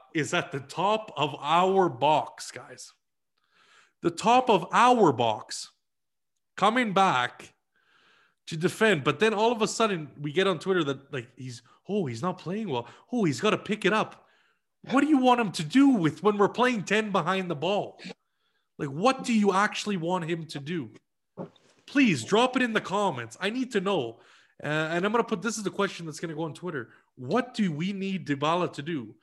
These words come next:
when we're parking the bus? I, I, like, I really wanna know this, because I don't know what, what people are seeing i-, i-, i-, when they're watching these matches.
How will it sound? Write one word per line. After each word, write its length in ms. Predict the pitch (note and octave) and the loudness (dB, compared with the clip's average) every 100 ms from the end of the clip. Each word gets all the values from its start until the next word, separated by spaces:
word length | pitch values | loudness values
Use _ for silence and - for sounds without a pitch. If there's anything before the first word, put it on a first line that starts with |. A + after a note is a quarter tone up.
| _ _ | _ _
when 240 | - F3 E3 | -6 -4 -2
we're 140 | D3+ | -4
parking 560 | D3 F3+ G#3+ A3 G#3+ F#3 | -2 0 0 0 -6 -4
the 80 | C3 | -4
bus? 480 | E3 D3+ - - _ _ _ _ _ _ F#3 - | -4 -6 -16 -18 _ _ _ _ _ _ -20 -20
I, 220 | D3 D3+ - | -18 -18 -14
I, 100 | D3+ | -8
like, 200 | D3+ - | -8 -4
I 60 | D#3+ | -2
really 280 | D#3 A3 A#3 | 2 4 4
wanna 260 | F3 E3+ | 2 0
know 200 | C#3+ D#3+ | -2 -2
this, 320 | B2 - - - _ _ _ _ _ | -4 -6 -16 -18 _ _ _ _ _
because 300 | C3 D3+ D3 | -2 -2 -2
I 140 | E3 | -2
don't 120 | A3 | -2
know 80 | A3 | -2
what, 380 | D3+ C3 D3 D3 | -4 -4 -6 -6
what 220 | C#3+ F#3+ | -8 -8
people 300 | F#3+ F#3+ D3 | -8 -10 -8
are 80 | B2+ | -8
seeing 540 | - E3 F3 C3 B2 | -10 -10 -8 -10 -12
i-, 40 | C3+ | -10
i-, 520 | C3+ C3+ C#3 C3 C#3+ | -10 -8 -10 -10 -12
i-, 80 | C3+ | -8
when 140 | C3+ C#3+ | -6 -4
they're 100 | C3+ | -4
watching 400 | C3 D#3+ D#3 C#3 | -2 -4 -6 -10
these 160 | A#2 | -10
matches. 540 | B2 D3 C#3+ - - | -10 -12 -14 -20 -20